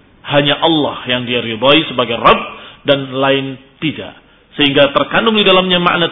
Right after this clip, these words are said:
tauhid, la ilaha illallah, yakni ridha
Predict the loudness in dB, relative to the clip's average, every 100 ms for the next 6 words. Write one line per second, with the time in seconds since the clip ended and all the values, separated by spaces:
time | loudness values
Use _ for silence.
0 | 2 2 2 -2 -2 -6 0 2 2 2
1 | 0 0 -2 0 0 4 4 2 -2 -16
2 | -20 -6 0 2 2 2 0 2 2 2
3 | 4 4